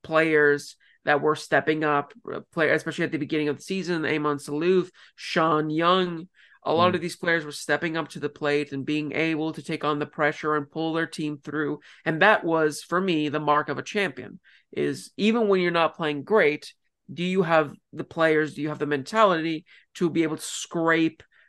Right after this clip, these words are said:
Speaker 1: a one nil win, to have, like, a smash and grab victory?
Speaker 2: Yeah.
Speaker 1: And Pacific had that at the beginning of the season. And then the second half of the season happened, and they capitulated,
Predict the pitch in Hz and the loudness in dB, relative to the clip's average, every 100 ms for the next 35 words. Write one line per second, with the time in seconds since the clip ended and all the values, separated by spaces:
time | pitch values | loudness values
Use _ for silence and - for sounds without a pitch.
0 | _ 147 160 156 160 156 156 156 147 160 | _ 0 2 2 0 0 0 0 0 0
1 | 175 160 147 143 156 151 156 160 151 - | 0 0 -4 -6 -2 0 0 -2 -6 -2
2 | 170 160 160 175 160 160 160 156 147 147 | 4 4 4 -4 -4 4 4 4 2 -2
3 | 190 - 151 143 - 110 104 104 117 _ | -2 -2 -4 -4 -8 -10 -10 -10 -14 _
4 | _ _ _ 147 165 214 214 180 208 170 | _ _ _ -8 0 2 2 4 2 4
5 | 104 - _ _ _ - 151 147 147 147 | 0 -2 _ _ _ -6 -4 -4 -4 -2
6 | 143 156 139 135 98 _ _ _ - 165 | -4 -6 -6 -8 -10 _ _ _ -12 2
7 | 233 254 254 262 _ _ - - 214 220 | 4 4 0 -6 _ _ -14 0 2 4
8 | 196 190 165 151 - 143 135 123 117 123 | 4 2 0 -6 -4 -2 -2 -6 -4 -4
9 | 117 131 165 - _ _ - 151 143 156 | -2 -6 -8 -16 _ _ -6 -2 2 4
10 | 156 156 147 - _ _ - - 254 214 | 4 2 -2 -6 _ _ -8 -2 0 0
11 | 127 113 196 | 0 -2 -8